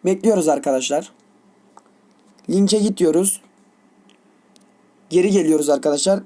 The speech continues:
Linke git diyoruz. Play Store ile aç diyoruz arkadaşlar. Ve görmüş olduğunuz gibi arkadaşlar geldi. Linke git diyoruz. Beş saniye bekliyoruz başta. Linke git diyoruz. Ondan sonra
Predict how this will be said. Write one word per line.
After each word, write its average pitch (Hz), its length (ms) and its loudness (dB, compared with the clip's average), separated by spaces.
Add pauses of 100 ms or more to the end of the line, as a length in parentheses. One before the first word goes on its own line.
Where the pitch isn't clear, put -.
(160)
Linke 180 300 0
git 202 200 -2
diyoruz. 156 420 0 (3000)
Play 214 200 0
Store 214 240 0
ile 208 140 4
aç 208 200 2
diyoruz 160 240 0
arkadaşlar. 156 600 0 (2250)
Ve 190 80 0
görmüş 208 340 2
olduğunuz 214 360 2
gibi 190 120 0
arkadaşlar 185 460 2
geldi. 156 460 0 (460)
Linke 226 280 4
git 214 200 0
diyoruz. 185 320 0
Beş 208 160 2
saniye 196 300 0
bekliyoruz 165 420 0
başta. 196 400 0 (680)
Linke 202 300 0
git 180 240 -4
diyoruz. 226 340 2
Ondan 202 280 0
sonra 202 380 0